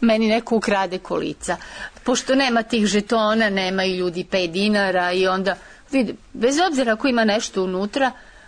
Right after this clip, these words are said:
oni povade vrate i uzmu kolice. Onda sam, od sada idem sa svojim kolicima ili sa torbom,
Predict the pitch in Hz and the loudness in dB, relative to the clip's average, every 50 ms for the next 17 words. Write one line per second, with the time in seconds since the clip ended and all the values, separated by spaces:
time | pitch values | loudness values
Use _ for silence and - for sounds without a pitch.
0 | - - - - 262 254 254 247 233 - 233 233 240 262 240 208 202 196 214 233 | -20 -8 -4 0 2 2 2 2 2 2 0 2 2 2 2 2 0 0 2 2
1 | 247 254 247 240 - 247 226 208 202 196 196 180 175 - 196 185 185 175 170 175 | 2 2 0 0 0 2 2 2 2 0 -2 -4 -4 -4 -2 0 0 0 -2 -2
2 | - - 202 196 180 196 202 - 208 202 196 - - - - - - - 220 220 | -4 -6 -4 -4 -2 -2 -2 -2 -4 -4 -6 -6 -10 -16 -20 -10 -4 -2 0 0
3 | 214 - - 240 220 220 233 214 220 208 208 226 214 220 202 185 - - 202 - | 0 -2 -2 0 0 0 0 2 2 2 2 2 2 0 0 -2 -2 -2 -2 -2
4 | - - 196 196 208 233 247 254 220 190 - 180 170 170 165 165 - - - 233 | -2 -2 0 2 2 2 2 2 0 -2 -4 -6 -4 -4 -6 -6 -6 -4 -4 -2
5 | 233 233 208 190 190 185 180 170 - - 156 - - 170 170 170 175 190 202 262 | 0 0 0 0 0 -2 -2 -4 -4 -6 -6 -6 -4 -2 -2 -2 -2 0 0 0
6 | 302 311 | 0 0